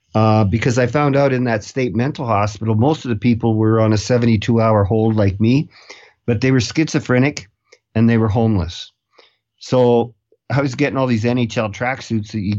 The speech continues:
you accumulate <laughs> over the years. You just get 'em all the time. And so my point being is I am a very good person, and I literally will give you the shirt off my back.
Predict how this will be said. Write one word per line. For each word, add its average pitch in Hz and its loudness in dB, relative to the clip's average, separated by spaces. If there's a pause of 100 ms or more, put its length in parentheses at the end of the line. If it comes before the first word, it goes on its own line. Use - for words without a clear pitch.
you 104 0
accumulate 113 2
<laughs> 110 0
over 113 2
the 104 4
years. 110 4
You 95 0
just 104 2
get 110 2
'em 104 4
all 107 2
the 95 0
time. 101 0 (640)
And 117 2 (220)
so 131 -2
my 120 2
point 127 0
being 147 2
is 113 -4 (100)
I 135 -2
am 127 -4
a 104 -2
very 113 2
good 98 -2
person, 85 -4
and 101 2
I 113 2
literally 113 2
will 104 2
give 104 0
you 98 4
the 95 2
shirt 101 0
off 92 2
my 92 2
back. 78 -2